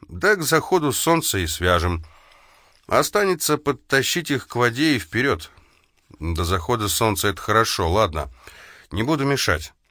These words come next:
«Ты разве можешь мешать, воевода?» «Иногда и воеводе надо быть в стороне, особо когда дело делают люди, знающие в нём толк». «Что ж, твоя правда. Занимайтесь».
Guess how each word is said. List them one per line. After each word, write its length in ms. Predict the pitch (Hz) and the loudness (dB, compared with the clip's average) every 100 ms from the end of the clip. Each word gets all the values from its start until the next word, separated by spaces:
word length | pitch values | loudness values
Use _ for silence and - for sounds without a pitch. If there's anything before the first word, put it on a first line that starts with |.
| _ _ _ _ _ _ _ | _ _ _ _ _ _ _
«Ты 100 | 98 | 2
разве 300 | 98 90 98 | 2 2 2
можешь 320 | 101 98 - | 2 0 0
мешать, 380 | 98 - 151 165 | -2 0 0 0
воевода?» 480 | 104 87 78 62 62 - _ _ _ _ - | -2 -2 -2 -6 -12 -20 _ _ _ _ -12
«Иногда 540 | 85 95 98 107 151 143 | -4 -2 0 4 6 6
и 60 | |
воеводе 480 | 127 127 131 135 95 | 6 4 4 2 2
надо 240 | 95 90 | 2 0
быть 200 | 78 82 | -2 -6
в 60 | 80 | -6
стороне, 540 | - 85 82 78 78 | -6 -2 0 0 -2
особо 380 | 73 - 104 92 | -2 -2 -2 -2
когда 460 | 85 90 85 98 92 | -2 -2 2 2 2
дело 340 | 76 113 110 | 2 0 0
делают 440 | 98 98 98 95 98 | 0 -2 -2 -2 -2
люди, 240 | 104 90 | -4 -2
знающие 560 | 87 98 98 87 - 90 | 0 2 2 0 -2 -4
в 40 | |
нём 280 | 87 92 80 | -2 -2 -2
толк». 340 | 87 64 - _ _ _ _ | -4 -6 -12 _ _ _ _
«Что 320 | - - 95 | -6 -2 0
ж, 80 | 87 | 0
твоя 320 | 110 131 151 | -2 0 0
правда. 480 | - 95 82 82 - - _ - | 0 -2 -2 -6 -12 -20 _ -10
Занимайтесь». 760 | 85 110 120 98 78 - - | -4 0 2 0 -2 -10 -12